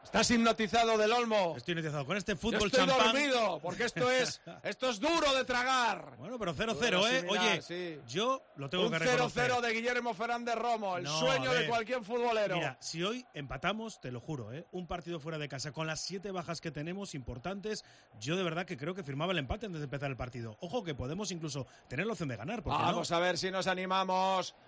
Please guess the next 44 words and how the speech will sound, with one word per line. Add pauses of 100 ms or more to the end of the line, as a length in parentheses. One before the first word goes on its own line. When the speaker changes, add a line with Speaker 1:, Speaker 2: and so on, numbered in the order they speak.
(240)
Speaker 1:
No
quiero
que
se
duerma
Jesús
Merino,
que
ha
venido
a
pasar
una
buena
tarde
de
fútbol. (240)
La
pelota
a
la
izquierda
de
Camus, (200)
la
pierde
Camus,
cayó
al
suelo
Cissé. (580)
Poquita
claridad,
se
nos
hace
de
noche
cada
vez
que
tenemos
que
hacer